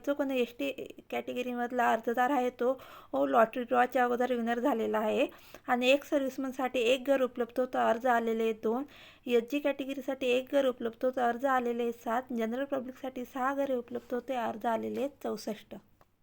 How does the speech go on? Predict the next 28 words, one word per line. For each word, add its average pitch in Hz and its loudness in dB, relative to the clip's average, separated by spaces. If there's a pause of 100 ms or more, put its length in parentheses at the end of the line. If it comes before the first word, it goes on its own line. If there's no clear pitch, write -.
(1400)
तर 269 2
ह्या 285 0
स्कीममध्ये 269 -6
एसटी 254 -2
कॅटेगरीमध्ये 247 -6
ज्याने 247 -2
अर्ज 226 0 (100)
केलेला 233 0
आहे, 247 0
तो 247 -2
विजेता 226 -2
ठरलेला, 226 -6
झालेला 233 0
आहे. 247 0 (840)
हे 262 -10
बघा, 254 -4
आपण 247 -4
बघू 247 -2
शकतो 262 -8
की 262 0
स्कीम 277 -6
क्रमांक 254 -4
सातशे 240 -6
बासष्ट 226 -4
बी, 240 -6
संत 262 -8 (100)
तुकाराम 233 -6
नगर, 233 -6